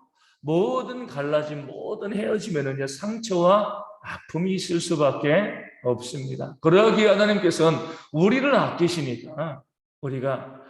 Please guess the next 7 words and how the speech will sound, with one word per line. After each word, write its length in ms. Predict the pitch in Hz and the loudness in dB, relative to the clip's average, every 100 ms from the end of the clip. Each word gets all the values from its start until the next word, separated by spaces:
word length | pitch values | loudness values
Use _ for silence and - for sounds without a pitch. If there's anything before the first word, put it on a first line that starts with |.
| - - | -20 -20
하나로, 580 | - 202 202 196 151 - - | -6 0 2 2 0 -4 -10
하나로 380 | - 226 220 | -6 -4 -2
한 240 | 180 208 214 | -2 -2 -2
몸으로 340 | 214 185 196 | -4 -2 -4
매여 340 | 160 135 160 180 | -4 -4 -2 -4
있다라고 500 | 160 151 156 156 143 | -4 -4 -4 -6 -6
하면 480 | 123 143 139 - | -6 -4 -4 -4